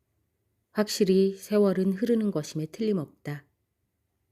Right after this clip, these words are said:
오늘을 뒤로 밀어버린다. 옛 시조에도 "인걸도 물과 같아서 가고 아니 오더라"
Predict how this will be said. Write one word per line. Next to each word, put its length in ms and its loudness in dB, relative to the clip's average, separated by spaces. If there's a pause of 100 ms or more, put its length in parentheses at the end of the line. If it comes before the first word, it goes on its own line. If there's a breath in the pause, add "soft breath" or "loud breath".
(840)
오늘을 600 2
뒤로 400 0
밀어버린다. 840 -4 (1900)
옛 160 8
시조에도 1000 0 (400 soft breath)
"인걸도 560 4
물과 320 0
같아서 600 -4
가고 340 -2
아니 320 2
오더라" 580 -6